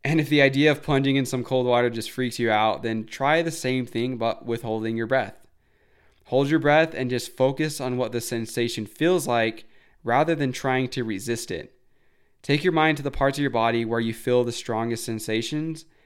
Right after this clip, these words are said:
and give names to them or colors. Imagine trying to explain it to someone who doesn't have any clue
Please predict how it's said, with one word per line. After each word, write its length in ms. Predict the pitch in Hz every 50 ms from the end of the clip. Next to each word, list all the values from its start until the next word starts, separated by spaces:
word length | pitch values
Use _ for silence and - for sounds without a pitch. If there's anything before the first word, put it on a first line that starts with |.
| _ -
and 200 | - 117 117 110
give 220 | 131 139 147 135
names 420 | 123 117 117 123 143 160 160 - -
to 60 | 120
them 260 | 110 110 110 110 113 117
or 60 | 113
colors. 540 | - - 147 156 127 95 90 104 - - - _ _ _ _ _ _ _ - _ _ _ - -
Imagine 360 | - 120 131 151 151 156 151
trying 240 | - - 170 160 151
to 80 | 151
explain 380 | 151 - - - - 139 139 139
it 100 | 139 135
to 80 | 139 120
someone 340 | - 139 127 131 131 123
who 120 | 123 135 120
doesn't 380 | 113 127 123 123 123 123 123
have 300 | 120 123 120 120 117 107 - -
any 280 | - 127 135 139 143 139
clue 540 | 135 - - 123 120 131 139 147 147 156